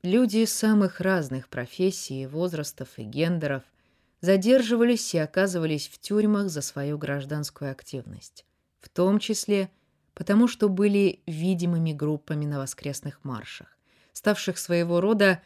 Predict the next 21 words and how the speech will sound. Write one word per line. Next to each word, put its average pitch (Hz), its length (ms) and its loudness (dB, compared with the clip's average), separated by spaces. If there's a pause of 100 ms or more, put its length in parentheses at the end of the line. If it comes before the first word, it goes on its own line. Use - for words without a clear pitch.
(340)
апогеем 185 720 0
разнообразных 143 800 -2
протестных - 720 -8
акций 151 420 -8
в 143 60 -10
Беларуси. 135 680 -10 (760)
Первый 143 420 0
марш 170 540 -4 (300)
шестнадцатого 165 920 -2
августа 185 640 -2 (480)
собрал 214 480 4
в 180 80 2
одном 196 380 4
только 180 400 0
Минске, 196 520 2
по 147 200 -8
разным 147 360 -4
подсчётам – 190 680 -2 (480)
не 190 140 6
менее 233 340 8
двухсот 175 800 -2